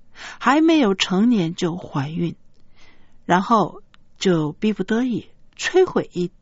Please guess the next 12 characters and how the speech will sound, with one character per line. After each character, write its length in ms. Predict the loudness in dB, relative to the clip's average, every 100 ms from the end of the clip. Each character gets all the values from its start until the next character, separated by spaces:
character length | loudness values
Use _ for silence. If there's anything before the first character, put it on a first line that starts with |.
| -20 -20 _
个 260 | -6 -6 -8 -12
小 300 | -10 -10 -6
生 360 | -4 -2 -4 -6
命， 180 | -8 -8 -18 -20 -20 -20 -20 -20 -6
彼 120 | 0 0
此 140 | 0
的 80 | -2
关 280 | 0 0 0
系 160 | -2
也 160 | -2 -4
破 340 | -6 -2 -2
裂， 300 | 0 -6 -12